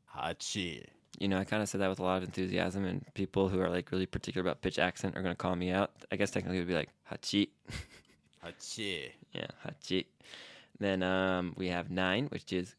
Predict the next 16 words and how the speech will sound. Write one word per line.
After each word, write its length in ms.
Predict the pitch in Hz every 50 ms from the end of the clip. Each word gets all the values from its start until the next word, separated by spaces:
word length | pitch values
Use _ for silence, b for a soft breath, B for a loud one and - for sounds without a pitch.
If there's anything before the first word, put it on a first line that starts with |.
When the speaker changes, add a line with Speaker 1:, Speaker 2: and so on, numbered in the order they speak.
| _ _ -
Speaker 2:
kyu, 640 | - - 104 101 101 98 95 95 98 113 139 - - _ _ -
as 180 | - 90 82 87
well 200 | 95 101 104 101
as 240 | 98 95 90 - - _ _ _ -
ku. 260 | - - 170 139 - - _ _ -
Speaker 1:
Kyu. 540 | - - - - 110 104 104 101 90 80 - - _ _ _ _ _ _ _ _ _ _
Ki-u. 1500 | - - - - 127 131 156 151 - _ _ _ _ _ _ _ _ _ _ - 143 131 123 120 113 107 101 85 71 67 65 - - - _ _ _ _ _ _ _ _ _ _ _ -
Kyu. 720 | - - - 123 120 107 104 101 85 78 73 71 64 64 - - _ _ _ _ _ -
Speaker 2:
And 420 | 95 95 92 90 90 92 90 87 - _ _ _ _ _ _ _ _ _ _ _ _ _ _ _ _ _ _ -
Speaker 1:
Ku. 360 | - - 117 113 107 78 53 50 90 - - _ _ _ _ _ _ _ _ _ _ _ _ _ _ _ _ _ _ _ _ _ _ _ b b b b b b b b b b b b b
Speaker 2:
And 240 | - 95 92 95 95
then, 280 | 95 95 95 95 95 95
uh, 240 | 95 95 95 95 95
number 180 | 104 127 156
ten. 220 | 170 214 185 - - - _ _ _ _ _ _ _ _ _ _ _ _ _ _ _ _ _ _ _ _ _ _ _ _ _ _ _ _ _ _ 69 64
Speaker 1:
Ju. 600 | - - 64 71 73 73 71 69 69 67 62 62